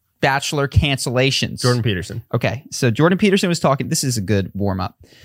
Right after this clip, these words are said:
Speaker 1: was talking to Gad Saad, and he asks Gad sincerely, 'cause they're kinda talking about postmodernists. He says, "Is that what a postmodernist would believe?" And it was just interesting for me in that moment to realize, I think both sides of, well, both sides of any debate,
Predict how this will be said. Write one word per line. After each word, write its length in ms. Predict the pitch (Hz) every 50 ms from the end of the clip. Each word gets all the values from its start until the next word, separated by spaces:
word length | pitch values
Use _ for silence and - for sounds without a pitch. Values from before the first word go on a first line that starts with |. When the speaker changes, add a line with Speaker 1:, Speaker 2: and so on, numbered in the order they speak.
| - - -
Speaker 1:
was 140 | 127 127 -
talking 160 | 160 151 151
to 40 | 139
Gad 220 | 139 131 127 123
Saad, 320 | - - 104 95 95 - - -
and 160 | 117 113 120
he 180 | 135 143 156
asks 640 | - 131 143 139 135 - - - - - - - - _ _ _ _ _ - 113
Gad 360 | 117 123 113 107 107 101 -
sincerely, 440 | - 120 117 - - 165 147 110 104
'cause 120 | 110 107
they're 80 | - 110
kinda 180 | - 131 110 101
talking 300 | - 113 104 - - 101
about 200 | 98 92 87 -
postmodernists. 640 | - 98 95 - 98 87 87 87 82 - - -
He 80 | - 95
says, 300 | - 107 95 101 - - _ _ - - _ _
"Is 140 | - 123 120
that 200 | 123 143 160 -
what 120 | 156 160 156
a 20 |
postmodernist 880 | - - 147 127 - - 120 104 101 101 101 90 - - - - - -
would 340 | 107 101 95 92 90 - -
believe?" 560 | - 95 104 131 117 - - _ - - _ _ _ _ _ - _ _ _ _ -
And 100 | 117 120
it 40 | 123
was 180 | 117 120 120 -
just 240 | 135 120 - - - -
interesting 380 | 156 180 180 190 - - 175 156
for 100 | - 147
me 140 | 139 131 123
in 80 | 117
that 120 | 120 110 80
moment 300 | 117 120 120 117 110 -
to 100 | - 107
realize, 480 | 92 101 107 110 110 101 87 85 85 -
I 20 |
think 260 | 101 - 147 135 - -
both 240 | 110 104 113 113
sides 680 | - - - 95 95 95 101 117 139 151 - - - - - -
of, 340 | 104 101 95 95 90 - - -
well, 240 | 143 98 92 _ _ - _ _ -
both 120 | - 240 233
sides 220 | - 269 254 214
of 80 | 160 135
any 180 | 143 151 143 107
debate, 400 | 101 - - 85 85 87 -